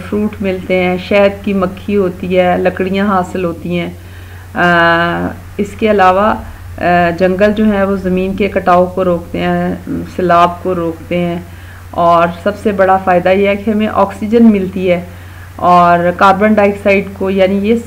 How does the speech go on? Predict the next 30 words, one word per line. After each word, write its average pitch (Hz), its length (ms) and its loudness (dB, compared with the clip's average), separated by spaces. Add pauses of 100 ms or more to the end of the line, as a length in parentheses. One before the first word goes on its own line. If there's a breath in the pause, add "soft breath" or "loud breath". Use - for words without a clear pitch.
صاف 196 540 2
کرتے 180 320 -2
ہیں 175 140 0
ہوا 160 360 0
کو۔ 165 240 -6 (500 loud breath)
اس 226 120 -4 (100)
کے 240 120 4
علاوہ 196 540 6 (100)
رنگ 190 200 4 (100)
برنگ 185 280 0 (160)
کے، 185 520 0
ام، 165 720 -4 (140)
تتلیاں، 185 640 0 (180)
پھول، 190 580 0 (100)
جانور، 185 560 4 (540 loud breath)
یہ 214 160 -2
سارے 214 260 4
ہمیں 196 440 0
جنگلوں 170 400 -2
کے 175 180 -6
فائدے 165 320 0
ہیں۔ 165 160 -2 (460 loud breath)
اب 220 180 4
یہ 254 200 4
ہے 254 100 2
کہ 254 200 0 (300)
مطل-، 208 460 0 (100)
الفاظ 202 540 4
اور 208 80 0
متضاد 185 600 0